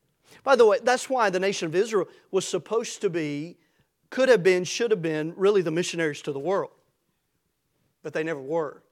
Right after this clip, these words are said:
They had God's word. They had God's statutes and law.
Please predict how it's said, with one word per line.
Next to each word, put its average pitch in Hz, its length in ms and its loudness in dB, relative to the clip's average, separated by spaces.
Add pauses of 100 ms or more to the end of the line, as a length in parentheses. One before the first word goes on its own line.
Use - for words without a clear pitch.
(720)
They 240 260 6
had 247 480 0
God's 175 340 -2
word. 220 540 -8 (600)
They 240 140 8
had 247 360 2
God's 240 420 6 (200)
statutes 277 720 2
and 180 160 2
law. 247 460 -2